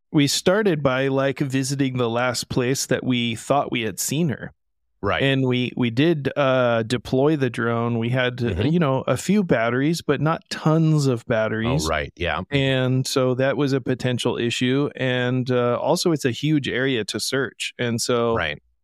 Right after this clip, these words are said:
Speaker 1: and there's, uh, glare and sunlight and, and, and so forth on the screen. And, and we're trying to have two people watching the screen so that we don't
Speaker 2: Mm-hmm.
Speaker 1: miss anything, 'cause it's,
Speaker 2: Mm-hmm.
Speaker 1: it's a vast area. And if
Speaker 2: Yeah,
Speaker 1: you're flying
Speaker 2: huge.
Speaker 1: over it,
Speaker 2: Yeah, of course. Yeah.
Speaker 1: there's shadows and,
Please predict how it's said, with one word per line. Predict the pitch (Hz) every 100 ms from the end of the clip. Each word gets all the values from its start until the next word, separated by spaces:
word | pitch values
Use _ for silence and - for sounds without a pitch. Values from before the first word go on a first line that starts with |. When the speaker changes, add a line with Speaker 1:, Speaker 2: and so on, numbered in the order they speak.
| -
Speaker 1:
and | 143 143
there's, | 139 131 - -
uh, | 139 123 127 120
glare | 123 123 127 127 123
and | 117
sunlight | - 131 127 123 127 123 120
and, | 117 117 -
and, | 113 117 113 -
and | 117 117
so | - 131
forth | - 120 -
on | 113
the | 107
screen. | - 131 131 135 123
And, | 110 98 -
and | 117
we're | 120
trying | - 143
to | 131
have | 123 -
two | 147
people | 143 139 131 123 117
watching | 117 123 127 123
the | 107
screen | - 120 123 131 131
so | 120 120 117
that | 113 -
we | 117 113
don't | 98
Speaker 2:
Mm-hmm. | 101 120
Speaker 1:
miss | 120 -
anything, | 127 131 - 139 143
'cause | 143 120 120
it's, | 117 -
Speaker 2:
Mm-hmm. | 127 92 104 156 _ _
Speaker 1:
it's | 165 190
a | 143
vast | 131 131 131 - 131
area. | 135 143 135
And | 127
if |
Speaker 2:
Yeah, | 135 95
Speaker 1:
you're | 127 127
flying | 135 131
Speaker 2:
huge. | 135 131
Speaker 1:
over | 135
it, | 131
Speaker 2:
Yeah, | 80
of | 76
course. | 98 - -
Yeah. | 78 71 - _
Speaker 1:
there's | 139 127
shadows | - 131 123 127 127 127 123
and, | 117 113